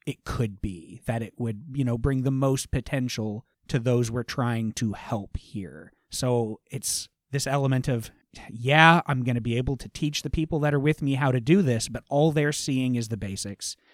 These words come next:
And then what's going to be built when we're done isn't going to be what could really help those here. And so there's just that mix of we're doing it and, and we have the opportunity, but there's just always that little bit of a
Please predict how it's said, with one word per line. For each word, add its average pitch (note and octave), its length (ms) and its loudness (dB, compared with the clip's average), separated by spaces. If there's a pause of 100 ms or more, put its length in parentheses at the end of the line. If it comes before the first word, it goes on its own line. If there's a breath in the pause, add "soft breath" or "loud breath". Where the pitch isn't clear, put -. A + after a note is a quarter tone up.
And B2+ 120 0
then B2 140 2
what's B2 240 0
going C#3 380 2
to C3 60 -2
be B2+ 100 0
built B2+ 340 0
when C3 160 0
we're A#2+ 140 0
done A2 560 0 (240)
isn't C3+ 480 0
going B2 320 0
to A2+ 80 -4
be A#2 520 0 (120)
what B2 320 -2 (240)
could A2+ 360 -2
really D#3+ 760 0
help A2+ 400 -6
those A2+ 260 -2
here. A2+ 640 -6
And A2+ 260 -6 (220)
so - 160 -8
there's B2+ 260 0
just C#3 280 -4
that C3+ 120 -6
mix D3+ 220 -2
of C#3 100 -4
we're D3 60 -2
doing E3+ 360 2
it A2+ 160 -8 (200)
and, B2+ 260 -4 (260)
and C3 180 -2
we C3+ 100 0
have E3+ 320 4
the C3+ 100 0
opportunity, A2+ 720 -4 (240)
but A#2+ 480 -4 (200)
there's A#2 140 -6
just A#2+ 160 -8
always C3 360 -2
that B2+ 180 -2
little B2 160 -2
bit B2 100 -2
of A#2 100 -2
a A2+ 100 -2